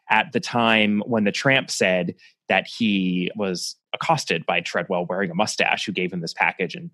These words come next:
and told him to deliver it. And Mister Waverly was like, "No, no, no, he was with me." So that was a, a lie, 'cause obviously Treadwell did do that. Then we have the moment when Mister Waverly and the inspector ran out of the room and Johnny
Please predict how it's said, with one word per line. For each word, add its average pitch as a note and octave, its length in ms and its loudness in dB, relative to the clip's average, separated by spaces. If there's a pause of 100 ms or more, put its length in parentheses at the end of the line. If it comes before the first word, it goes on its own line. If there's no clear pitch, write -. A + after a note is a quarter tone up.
and F#2+ 80 -8
told F2 180 -6
him F2 100 -6
to - 80 -16
deliver G2+ 300 -2
it. - 40 -2
And F2+ 80 -6
Mister F#2 200 -6
Waverly F2+ 300 -6
was F2 120 -8
like, - 160 -4
"No, E3 60 0
no, F#3 100 0
no, G2+ 160 2
he A2 120 0
was G2+ 120 0
with - 160 -4
me." - 120 -2
So - 140 -2
that E3+ 140 4
was C#3+ 140 2
a, A2+ 60 0 (120)
a B2 60 2
lie, G#2+ 420 0 (160)
'cause - 100 -4
obviously F#2 380 -4
Treadwell F2+ 520 -2 (380)
did A#2+ 160 2
do - 140 -4
that. - 300 0 (380)
Then C3+ 680 4 (240)
we C3+ 100 4
have B2 220 4
the B2 60 2
moment B2+ 520 4 (140)
when G2+ 480 4
Mister G#2+ 680 2
Waverly F#2+ 840 2
and G2 140 0
the F#2+ 100 0
inspector F#2+ 680 -2
ran A2+ 300 4
out G2 160 4
of F#2 100 0
the G#2 100 -2
room G2+ 580 2
and G2+ 180 0
Johnny A2 640 2